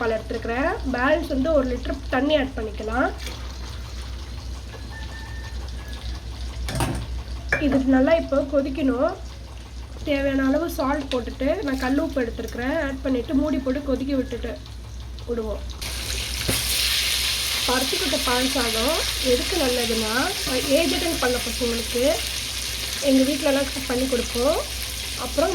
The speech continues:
மேரேஜ் ஆன ஆம்பளை பசங்களுக்கும் நாங்கள் செஞ்சு கொடுப்போம். எதுக்குன்னா, இடுப்புல ஸ்ட்ரென்த் வேணுங்கிறதுக்காக பருத்தி கொட்டை பால் சாதம் பண்ணி கொடுப்போம். பருத்தி கொட்டை பால் எடுத்து கஞ்சி கூட பண்ணலாம். அதை நாங்கள் இன்ஷால்லா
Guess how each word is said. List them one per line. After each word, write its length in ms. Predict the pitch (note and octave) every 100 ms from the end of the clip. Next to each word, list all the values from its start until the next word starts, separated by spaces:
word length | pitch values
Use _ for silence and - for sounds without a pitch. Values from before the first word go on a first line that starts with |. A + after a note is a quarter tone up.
| D4+
மேரேஜ் 380 | C4 D#4 E4+ D4
ஆன 180 | B3 A#3+ D4 C4+
ஆம்பளை 220 | C4+ C#4 B3+
பசங்களுக்கும் 540 | B3+ B3 A3+ A3 D4
நாங்கள் 160 | D#4 C#4
செஞ்சு 180 | A#3 A#3 A#3
கொடுப்போம். 320 | A3 - A3+ C4+
எதுக்குன்னா, 400 | B3 D4+ E4+ C4 B3 C#4+ C4+
இடுப்புல 360 | D4+ - D4 C#4+
ஸ்ட்ரென்த் 360 | C4+ D4 - D4+
வேணுங்கிறதுக்காக 680 | B3+ A3+ A3 A#3 A3+ A3 D#4+ D4
பருத்தி 200 | C4 D4+
கொட்டை 160 | C#4+ C4+
பால் 200 | B3 B3
சாதம் 240 | B3+ A3+ A3+
பண்ணி 140 | A#3 A#3
கொடுப்போம். 420 | A3 - A#3 D4+ G4+ - - - -
பருத்தி 260 | C4+ C4+ G4+
கொட்டை 200 | F4+ C#4+ C4+
பால் 240 | C4 C#4+ C4+
எடுத்து 240 | A#3+ E4 -
கஞ்சி 240 | C4+ C#4 C#4
கூட 140 | D#4+ C4+
பண்ணலாம். 440 | B3 A3 A3+ C4+ E4 E4
அதை 160 | B3 B3
நாங்கள் 180 | A#3+ A#3+
இன்ஷால்லா 320 | B3 C4 C#4